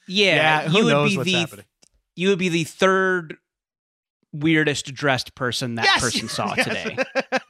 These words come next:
Speaker 2: Right, right.
Speaker 1: Like, they might, when they were talking about the weird people,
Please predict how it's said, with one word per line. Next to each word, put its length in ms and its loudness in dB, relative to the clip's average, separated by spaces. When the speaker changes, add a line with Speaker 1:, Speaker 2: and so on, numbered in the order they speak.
Speaker 2:
Right, 380 -8
right. 220 -20
Speaker 1:
Like, 160 0
they 140 4
might, 540 -2
when 140 -4
they 80 0
were 80 0
talking 300 0
about 220 -2
the 60 -4
weird 320 -2
people, 680 0